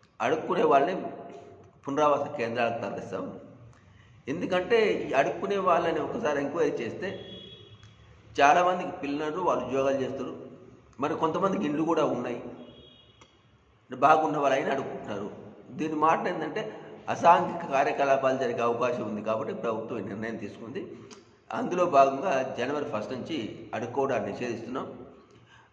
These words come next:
అడుక్కునే వాళ్ళకు ఎట్టి పరిస్థితుల్లో సాయం చేయొద్దు, దానం వేయొద్దు, దానం చేసిన వాళ్ళ మీద ఎఫ్ఐఆర్ నమోదు చేస్తారు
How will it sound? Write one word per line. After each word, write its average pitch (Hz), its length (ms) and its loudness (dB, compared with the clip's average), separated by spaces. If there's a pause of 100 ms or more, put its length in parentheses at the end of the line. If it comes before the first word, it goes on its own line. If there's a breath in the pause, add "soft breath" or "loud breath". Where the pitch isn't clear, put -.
(160)
అడుక్కునే 185 420 2
వాళ్ళకు 156 560 2
ఎట్టి - 220 -2
పరిస్థితుల్లో 156 500 -4
సాయం 135 220 2
చేయొద్దు, 120 480 -4
దానం 127 420 0
వేయొద్దు, 110 640 -6 (1300 loud breath)
దానం 170 480 6
చేసిన 160 200 -4
వాళ్ళ 139 180 2
మీద 147 140 -2
ఎఫ్ఐఆర్ 139 480 0
నమోదు 127 340 -6
చేస్తారు 92 560 -12